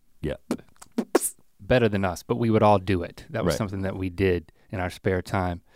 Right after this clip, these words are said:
Speaker 2: I remember, um, seventh grade, I got the job of being the guy who set up the microphones, and Ben also got the job. We worked together. Whenever there was a se-, an assembly at Buies Creek Elementary School, we would go and we would,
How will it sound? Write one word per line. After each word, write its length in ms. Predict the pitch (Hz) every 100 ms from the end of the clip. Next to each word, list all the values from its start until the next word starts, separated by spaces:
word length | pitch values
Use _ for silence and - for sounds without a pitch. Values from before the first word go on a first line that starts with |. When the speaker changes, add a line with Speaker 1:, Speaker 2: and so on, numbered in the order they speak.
| - - - - - -
Speaker 2:
I 40 |
remember, 420 | 135 160 131 117 - _ _ -
um, 440 | 113 107 104 104 _ _ _ _ _ _ _ _ _ _ _ _ -
seventh 520 | - - 202 185 135
grade, 300 | 135 143 120
I 180 | 107 127
got 220 | 131 127
the 60 | 123
job 400 | 104 117 113 107
of 140 | 98
being 320 | 107 113 113 104
the 100 | 98
guy 320 | 117 110 107
who 140 | 104
set 280 | 98 - 113
up 120 | 110
the 80 | 107
microphones, 1000 | 104 107 - 98 - 95 90 - - - _
and 280 | 113 104 95
Ben 460 | 131 131 123 117 110 _ _ _ _ -
also 300 | 113 - 104
got 180 | 95
the 60 | 95
job. 340 | 95 98 - 98
We 200 | 120 160
worked 260 | 170 156
together. 560 | 131 117 120 113 110 98 - _
Whenever 320 | 117 123 151
there 120 | 151 147
was 120 | 117
a 60 |
se-, 320 | 110 - 147 -
an 140 | 123
assembly 440 | 113 - 151 123 104
at 100 | 107
Buies 220 | 131 123
Creek 180 | 127 113
Elementary 440 | 113 110 117 107
School, 320 | - 110 101
we 140 | 107 143
would 180 | 127 113
go 280 | 120 113
and 160 | 107 104
we 120 | 113
would, 280 | 107 104